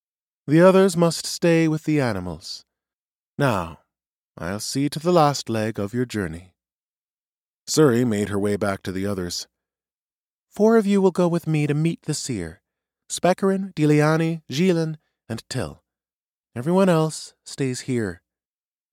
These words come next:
The three Cascadans hadn't expected to go, but this was a crushing blow to the others, who had all expected to go. The explorers were an exhausted bunch, which contributed to their dismay and words expressing it.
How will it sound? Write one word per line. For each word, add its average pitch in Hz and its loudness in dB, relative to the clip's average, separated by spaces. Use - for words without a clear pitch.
The - -4
three 156 4
Cascadans 95 2
hadn't 147 -2
expected 117 -2
to - -12
go, 82 -4
but 139 -4
this 170 -4
was 175 4
a 165 0
crushing 170 2
blow 139 6
to 117 0
the 104 0
others, 101 -4
who 95 -12
had 95 -4
all 120 4
expected - -10
to - -12
go. 76 -6
The 123 4
explorers 165 4
were 127 2
an 110 -4
exhausted 98 -4
bunch, 90 -10
which - -12
contributed 104 0
to - -16
their 90 -4
dismay 131 -2
and 104 -4
words 127 2
expressing 101 -6
it. - -20